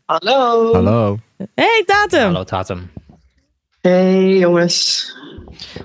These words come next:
Speaker 4: Welkom, eh, welkom terug in Digitale Slagkracht, aflevering zeven.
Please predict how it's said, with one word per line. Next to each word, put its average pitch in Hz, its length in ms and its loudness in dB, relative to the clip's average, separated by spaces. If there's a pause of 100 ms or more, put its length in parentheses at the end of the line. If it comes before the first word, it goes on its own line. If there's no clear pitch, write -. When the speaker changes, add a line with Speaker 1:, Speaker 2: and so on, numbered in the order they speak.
Speaker 4:
Welkom, 175 320 0
eh, 185 260 2
welkom 214 420 0
terug 175 640 -4
in 170 180 -6
Digitale 165 400 -4
Slagkracht, 180 420 -2
aflevering 160 460 -2
zeven. 170 480 -2